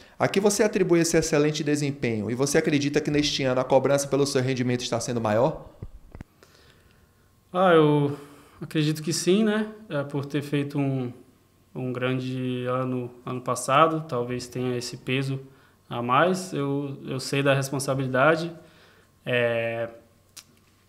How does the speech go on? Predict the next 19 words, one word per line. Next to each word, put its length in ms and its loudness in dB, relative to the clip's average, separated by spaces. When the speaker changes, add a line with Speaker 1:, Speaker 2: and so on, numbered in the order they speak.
Speaker 2:
aqui 220 0
no 80 0
Brasil 420 4
é, 840 2
é, 80 -2
é 40 0
bem 220 2
intenso 460 0
o 60 0
ano, 180 0
né? 260 -2
A 60 -10
gente 220 -4
já 300 2
entra 260 -2
no, 380 -4
no 180 -6
Brasileirão, 760 0
que 460 2